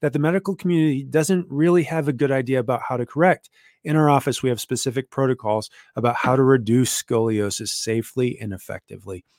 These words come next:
And if you need the help with the scoliosis, call our office, five three one, two eight nine, seven one hundred, and we'll walk you through those protocols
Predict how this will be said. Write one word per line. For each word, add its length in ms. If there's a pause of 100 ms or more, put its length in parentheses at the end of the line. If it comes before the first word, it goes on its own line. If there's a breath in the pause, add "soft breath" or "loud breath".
(500)
And 140
if 160
you 240
need 220
the 80
help 240
with 100
the 60
scoliosis, 580 (280 soft breath)
call 200
our 140
office, 300
five 300
three 140
one, 240
two 240
eight 120
nine, 220 (320 soft breath)
seven 440
one 160
hundred, 380
and 260
we'll 220
walk 300
you 120
through 400 (300)
those 240
protocols 680